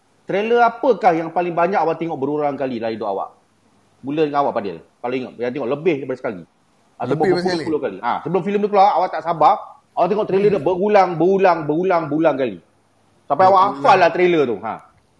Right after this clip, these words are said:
Speaker 2: Berulang kali, ya?
Speaker 1: Hmm.
Speaker 2: Uh,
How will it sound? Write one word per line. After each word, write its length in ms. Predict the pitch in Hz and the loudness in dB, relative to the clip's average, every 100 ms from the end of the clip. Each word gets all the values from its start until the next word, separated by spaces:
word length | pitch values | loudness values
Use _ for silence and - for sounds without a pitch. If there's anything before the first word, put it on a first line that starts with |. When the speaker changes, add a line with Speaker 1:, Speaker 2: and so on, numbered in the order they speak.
| _ _ | _ _
Speaker 2:
Berulang 320 | 120 120 127 143 | -10 -8 -6 -4
kali, 280 | 165 196 185 180 | -6 -4 -4 -6
ya? 80 | 104 98 _ - | -6 -14 _ -14
Speaker 1:
Hmm. 240 | 131 87 - _ _ _ _ _ _ _ _ _ _ _ _ _ _ | -12 -12 -16 _ _ _ _ _ _ _ _ _ _ _ _ _ _
Speaker 2:
Uh, 640 | 123 123 127 131 135 131 | -16 -10 -8 -6 -6 -8